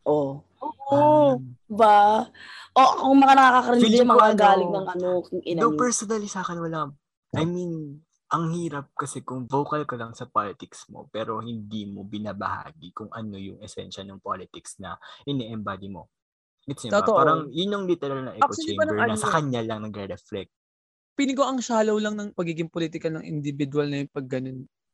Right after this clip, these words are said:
Speaker 2: Iniisip ko na saving glory niya lang yun kasi parang, oo, maganda nga na, na parang nauso. Kasi parang dumating sa phase na parang nauso na yung mga,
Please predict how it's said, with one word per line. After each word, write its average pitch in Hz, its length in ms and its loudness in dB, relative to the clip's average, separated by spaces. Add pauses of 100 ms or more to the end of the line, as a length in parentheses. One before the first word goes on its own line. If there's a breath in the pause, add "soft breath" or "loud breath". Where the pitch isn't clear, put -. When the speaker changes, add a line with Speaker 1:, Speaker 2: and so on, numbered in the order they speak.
(220)
Speaker 2:
Iniisip 220 460 -4
ko 202 160 -2
na 196 80 -4
saving 180 480 -2
glory 165 260 -2
niya 165 220 -6
lang 156 100 -6
yun 147 140 -10
kasi 165 180 -8
parang, 160 300 -2 (320)
oo, - 300 -4
maganda 208 420 -2
nga 175 100 -2
na, 170 140 -4
na 160 160 -4
parang 151 460 -4
nauso. 160 880 -4 (320)
Kasi 247 240 -4
parang 269 160 2
dumating 233 320 -2
sa 226 80 -4
phase 214 240 -8
na 208 80 -8
parang 196 320 -6 (560)
nauso 220 480 -4
na 214 80 -4
yung 208 100 -8
mga, 202 180 -4